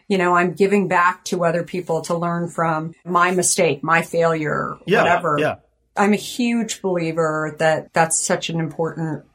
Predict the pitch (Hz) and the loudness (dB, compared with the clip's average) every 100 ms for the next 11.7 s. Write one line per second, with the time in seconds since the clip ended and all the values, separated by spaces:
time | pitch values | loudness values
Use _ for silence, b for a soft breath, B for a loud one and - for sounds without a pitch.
0 | _ - 180 160 170 156 160 - 160 165 | _ -8 -6 -4 -4 -4 -4 -4 -2 0
1 | 160 160 160 151 147 147 170 180 165 185 | 2 4 2 0 -2 -4 -4 -4 0 2
2 | 214 226 226 156 143 - 180 180 - - | 4 2 0 -4 -4 2 2 2 0 -6
3 | 170 - - 175 175 170 147 160 160 160 | -2 0 0 0 -2 -2 -2 -2 -2 -4
4 | - 165 160 160 156 156 b b b 180 | -4 -2 0 0 -4 -8 b b b -4
5 | 151 - 180 165 - - - - _ _ | -2 0 2 2 0 -4 -8 -18 _ _
6 | _ _ - 214 254 247 247 247 254 233 | _ _ -2 0 2 2 2 2 0 0
7 | 190 175 294 294 - - - _ _ _ | -2 0 0 -2 -6 -20 -20 _ _ _
8 | - 202 185 185 180 - - 180 196 190 | 0 2 4 2 -2 -6 -4 -2 -2 -4
9 | - - - 180 175 - 175 170 - - | -2 -4 -2 0 2 0 0 0 0 2
10 | 175 175 170 170 - 269 170 151 156 - | 2 2 0 -2 -2 0 0 -2 -4 -6
11 | - 294 311 285 240 220 | -2 0 2 0 2 0